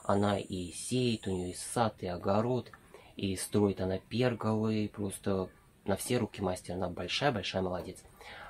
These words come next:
А, вся наша семья, в принципе, она частенько просматривает ее видео, потому что там очень интересные сюжеты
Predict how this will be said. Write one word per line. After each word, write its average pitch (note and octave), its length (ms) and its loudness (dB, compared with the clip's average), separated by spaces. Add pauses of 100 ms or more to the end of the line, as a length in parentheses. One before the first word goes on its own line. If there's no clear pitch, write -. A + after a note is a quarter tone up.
(120)
А, F2+ 240 0 (260)
вся G#2+ 220 4
наша G2+ 220 2
семья, F#2+ 320 0
в - 40 -6
принципе, - 440 -6
она F#2 280 0 (240)
частенько - 480 -2
просматривает F#2+ 680 -4
ее F2+ 120 -8
видео, F#2+ 380 -4 (160)
потому F2+ 220 -8
что - 200 -12 (300)
там G2 160 4
очень F2+ 280 -4 (840)
интересные F2+ 540 -4
сюжеты B2+ 560 -2